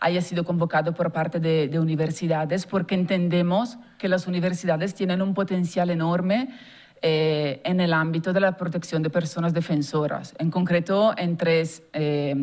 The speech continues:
en tres líneas de trabajo. La primera es la investigación, donde, mm, prácticamente, o sea, es muy escasa la, la investigación sobre la protección de personas defensoras. Hay un mundo ahí por hacer, hay un mundo por,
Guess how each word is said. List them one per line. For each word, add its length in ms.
en 200
tres 320
líneas 380
de 100
trabajo. 560
La 100
primera 340
es 80
la 80
investigación, 880
donde, 640
mm, 200
prácticamente, 580
o 20
sea, 120
es 120
muy 200
escasa 420
la, 220
la 80
investigación 920
sobre 600
la 100
protección 480
de 80
personas 440
defensoras. 680
Hay 120
un 160
mundo 280
ahí 200
por 180
hacer, 380
hay 120
un 120
mundo 340
por, 280